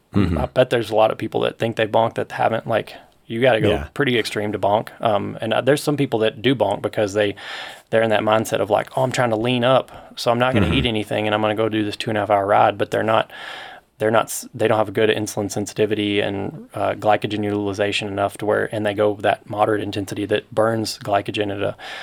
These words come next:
Speaker 2: a faster rate. So they burn through it, and they do bonk, but
Speaker 1: Yeah.
Speaker 2: then they can't go long enough to get the benefit of the training or the metabolic adaptation. So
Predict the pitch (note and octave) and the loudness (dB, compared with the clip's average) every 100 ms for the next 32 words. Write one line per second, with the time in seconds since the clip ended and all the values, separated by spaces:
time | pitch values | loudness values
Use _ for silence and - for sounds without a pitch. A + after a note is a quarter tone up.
0 | - - - A#2+ _ - G#2+ - G#2+ A#2+ | -16 -10 -8 -8 _ 2 2 2 0 2
1 | B2+ - - G#2+ G2+ - G#2+ G2+ A2 G#2 | 2 -2 -2 -2 -2 -4 -2 2 2 2
2 | G#2 G#2 G#2 - _ _ - A2+ G2+ G2 | 0 0 0 -4 _ _ -6 -4 0 2
3 | D#3+ G#2+ G2+ - - _ _ _ _ _ | 2 0 -2 -8 -18 _ _ _ _ _
4 | _ _ - F3 C#3 B2+ C3 A#2+ A#2 A2+ | _ _ 0 2 4 2 0 0 2 2
5 | A2+ A2 - G#2 G#2 A2+ A2 A2+ G#2 G2+ | 2 0 -2 -8 -2 -2 0 0 0 -2
6 | - G#2 G#2 G2+ A#2 C3+ G#2+ G2+ - _ | -4 -4 -4 -2 2 4 4 0 -2 _
7 | _ B2+ G#2 G#2 B2+ - A2+ - - B1+ | _ -2 0 2 2 2 -2 -4 -4 -8
8 | - A2 | -2 -2